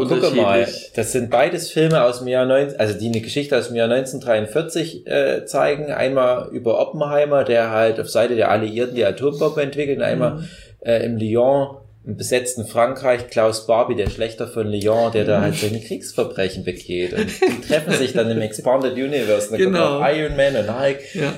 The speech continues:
Speaker 1: Nein, das Ding ist ja, ich hab das ja alles mitbekommen mit dem Barbenheimer und das ist ja alles schön und gut. Und das sind ja alles auch echte Filmemacher, ne? Also,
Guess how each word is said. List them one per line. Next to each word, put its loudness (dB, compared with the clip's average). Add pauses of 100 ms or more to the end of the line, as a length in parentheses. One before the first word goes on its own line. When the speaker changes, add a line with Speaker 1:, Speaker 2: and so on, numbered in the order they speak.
Speaker 1:
Nein, 2
das -2
Ding 2
ist -2
ja, 0 (580)
ich -8
hab 0
das -2
ja 2
alles 0
mitbekommen 0
mit -4
dem -6
Barbenheimer 0
und 2
das -6
ist -8
ja 4
alles -2
schön -2
und -8
gut. 0
Und -4
das -6
sind -4
ja 4
alles 2
auch 0
echte 0
Filmemacher, 0
ne? 0
Also, 2